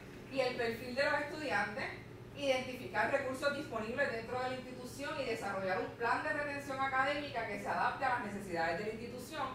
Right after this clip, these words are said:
cosa que se trabajó en ello y se sigue trabajando, ¿verdad? Eh, diariamente. Número tres, implementar un sistema de alerta temprana,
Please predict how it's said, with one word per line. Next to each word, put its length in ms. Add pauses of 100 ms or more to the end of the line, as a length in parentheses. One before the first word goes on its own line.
(280)
cosa 240
que 80
se 120
trabajó 400
en 120
ello 440
y 60
se 140
sigue 220
trabajando, 540
¿verdad? 380 (300)
Eh, 440
diariamente. 680 (840)
Número 300
tres, 300
implementar 520
un 80
sistema 420
de 200
alerta 260
temprana, 580